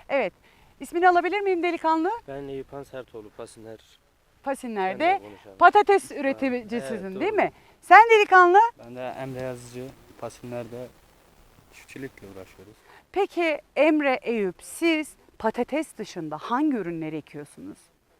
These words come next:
Speaker 3: Buğday,
Speaker 1: Evet.
Speaker 3: çekirdek.
Speaker 1: Ayçiçeği.
Speaker 3: Evet.
Speaker 1: Başka?
Speaker 3: Mısır.
Speaker 1: Mısır, hangi mısır ekiyorsunuz? Yemelik mısır mı, danelik mısır mı?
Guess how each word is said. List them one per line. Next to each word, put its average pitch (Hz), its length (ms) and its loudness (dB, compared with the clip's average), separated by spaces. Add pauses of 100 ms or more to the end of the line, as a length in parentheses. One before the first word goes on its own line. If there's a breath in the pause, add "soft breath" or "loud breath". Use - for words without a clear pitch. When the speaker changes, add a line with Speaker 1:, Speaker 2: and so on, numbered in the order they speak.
Speaker 3:
Buğday, 127 360 -20 (500)
Speaker 1:
Evet. 190 500 -14
Speaker 3:
çekirdek. 117 480 -20 (840)
Speaker 1:
Ayçiçeği. 190 880 -6 (140)
Speaker 3:
Evet. 113 160 -20 (220)
Speaker 1:
Başka? 170 600 -14 (400)
Speaker 3:
Mısır. 120 340 -20 (500)
Speaker 1:
Mısır, 302 260 -6
hangi 330 280 4
mısır 196 240 -6
ekiyorsunuz? 165 560 -10
Yemelik 208 360 -8
mısır 285 240 -8
mı, 302 140 -2
danelik 226 400 0
mısır 151 260 -14
mı? 131 140 -14